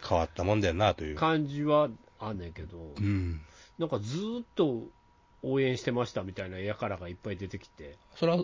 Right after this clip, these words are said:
Speaker 1: 出ますよね、なんたってね。
Speaker 2: うん。で、こう、な-、なんていうんですかね。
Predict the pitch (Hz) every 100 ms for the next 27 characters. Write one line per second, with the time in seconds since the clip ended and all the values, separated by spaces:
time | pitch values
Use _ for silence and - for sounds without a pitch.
0 | 185 156 156 147 98 80 110 82 76 -
1 | - 104 127 - 262 233 269 262 220 226
2 | 226 190 160 165 170 190 175 104 87 -
3 | 170 262